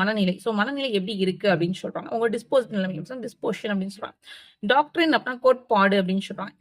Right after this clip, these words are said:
எமோஷன் அப்படின்னா உள்ள கிளர்ச்சி அப்படின்னு சொல்றாங்க. So எமோஷன் அப்படின்னா இங்க வந்து என்ன கொடுத்திருக்காங்க அப்படின்னா உள்ள கிளர்ச்சி அப்படின்னு கொடுத்திருக்காங்க. எம்பத்தி அப்படின்னா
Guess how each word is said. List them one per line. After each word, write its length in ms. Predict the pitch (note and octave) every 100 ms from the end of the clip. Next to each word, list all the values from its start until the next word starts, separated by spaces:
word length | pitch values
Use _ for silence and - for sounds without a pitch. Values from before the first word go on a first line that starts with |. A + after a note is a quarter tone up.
| B3
எமோஷன் 500 | C#4 D#4 D#4 D4+ C#4+
அப்படின்னா 260 | F#3 G#3 C#4 - _ -
உள்ள 200 | C#4 E4 E4 -
கிளர்ச்சி 400 | A3+ A3 - A#3+
அப்படின்னு 260 | F#3 F#3 F#3+
சொல்றாங்க. 280 | F3+ D#3+ E3+ -
So 60 | G3
எமோஷன் 400 | A3 B3+ A#3+ C4
அப்படின்னா 200 | G#3+ G#3 A#3
இங்க 100 | G3+
வந்து 120 | G#3+
என்ன 80 | G#3
கொடுத்திருக்காங்க 400 | G#3 G3+ G#3 G#3
அப்படின்னா 240 | G3 A3+ - - - _ C4+
உள்ள 180 | C#4+ D#4
கிளர்ச்சி 400 | B3 A#3+ A#3+ - -
அப்படின்னு 260 | F3 G3 G#3
கொடுத்திருக்காங்க. 480 | G3 G3+ F#3+ F#3+ - - _ _ C4
எம்பத்தி 480 | D#4 E4 E4 - D4 G#3
அப்படின்னா 260 | - A#3+